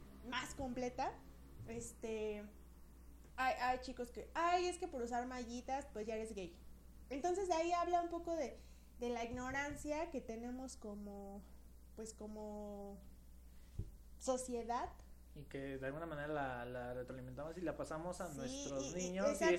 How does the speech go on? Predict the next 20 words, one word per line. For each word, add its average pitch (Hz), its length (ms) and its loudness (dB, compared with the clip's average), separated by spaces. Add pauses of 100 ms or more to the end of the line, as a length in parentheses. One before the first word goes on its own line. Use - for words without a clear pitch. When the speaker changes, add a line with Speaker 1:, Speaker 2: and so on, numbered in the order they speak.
Speaker 2:
esos - 80 4
Speaker 1:
la, 254 240 6
Speaker 2:
niños 302 180 2
Speaker 1:
la 302 200 6
transmitimos. 349 680 4 (560)
O - 20 -14
sea, 330 120 6
al 330 80 4
final 349 400 4 (120)
es 381 100 0
algo 339 320 2 (100)
cultural 233 520 -2 (720)
que, 208 300 -4 (120)
que 233 100 -4
nos 208 260 -8 (160)
falta, 226 340 -6
¿no? 196 260 -10
Nos 208 220 -8
falta 226 280 -2
aprender. 208 440 -4